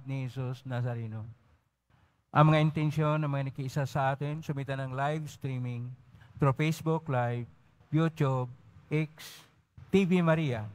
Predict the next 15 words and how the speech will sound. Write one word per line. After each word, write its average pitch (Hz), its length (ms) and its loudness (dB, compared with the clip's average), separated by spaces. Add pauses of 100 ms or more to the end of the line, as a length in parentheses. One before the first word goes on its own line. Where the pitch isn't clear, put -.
(320)
at 139 160 0
iba 147 160 4
pang 139 240 2
social 165 400 -2
media 131 400 -4 (400)
dito 156 320 2
sa 143 240 4
ating 139 160 -2
bansa 135 400 -2
at - 80 -8
iba't 131 240 -8
ibang 131 160 -6
dako 135 320 -4
ng 120 160 -8
mundo. 113 320 -10